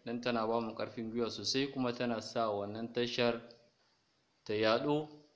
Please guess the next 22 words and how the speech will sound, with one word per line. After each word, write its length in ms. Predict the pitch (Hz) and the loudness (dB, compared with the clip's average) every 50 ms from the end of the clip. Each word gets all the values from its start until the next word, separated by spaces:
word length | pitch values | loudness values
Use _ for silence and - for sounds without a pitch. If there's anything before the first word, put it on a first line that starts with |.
| _ - | _ -10
ta 80 | - 107 | -8 -6
girmama, 640 | 107 107 117 117 120 123 135 139 135 131 127 123 120 | -4 -2 0 2 4 4 4 6 6 6 4 4 2
ta 80 | 120 113 | 0 -4
iso 440 | - 113 110 - - 123 123 120 | -4 -6 -6 -4 -4 -2 -2 -2
ga 100 | 120 113 | -4 -4
ƴan 240 | - 120 117 117 - - | -4 -4 -4 -6 -4 2
uwa 460 | 123 123 123 123 123 - - - - - | 6 6 6 6 6 2 -4 -10 -6 -2
wanda 240 | 120 120 123 117 107 | 0 0 0 -2 -4
suke 540 | - - - - - 117 113 113 110 110 110 - - - _ _ _ _ | -6 -8 -10 -6 -2 -2 -2 0 -2 -4 -6 -8 -16 -20 _ _ _ _
da 120 | - 104 101 | -10 -10 -8
buƙatar 520 | 95 104 - - 123 123 123 - 120 104 | -8 -6 0 4 4 4 4 4 0 -2
su 180 | - - - - - - - | -2 -2 -4 -6 -8 -14 -6
koyi 600 | - 113 110 110 110 113 120 135 143 151 160 151 - - - - _ _ _ _ _ _ _ _ _ _ _ _ _ _ _ _ _ - | -2 2 4 4 4 4 4 4 2 2 0 -4 -10 -18 -20 -20 _ _ _ _ _ _ _ _ _ _ _ _ _ _ _ _ _ 0
ilimi, 640 | 151 147 147 135 127 123 123 127 139 139 - - - - - _ _ _ _ _ _ _ _ - | 4 6 6 6 6 6 6 4 2 0 -2 -8 -18 -20 -20 _ _ _ _ _ _ _ _ -2
ilimi 380 | 139 143 143 131 127 123 123 120 | 0 2 4 4 4 2 2 2
da 80 | 123 120 | 2 2
mun 160 | 120 120 123 117 | 2 2 2 0
san 260 | - 123 120 120 120 | 0 -2 -2 -2 -2
cewa 560 | - 127 120 117 113 113 110 110 110 - - - - _ _ _ _ _ _ _ _ _ _ _ _ _ - | 0 0 2 2 4 4 2 2 -2 -6 -10 -18 -20 _ _ _ _ _ _ _ _ _ _ _ _ _ -8
yana 320 | 110 120 127 127 120 110 104 | -2 0 2 4 4 4 4
da 100 | 104 101 | 2 0
amfani. 420 | 98 92 - 98 98 98 95 95 | 0 -2 -4 -4 -4 -4 -6 -8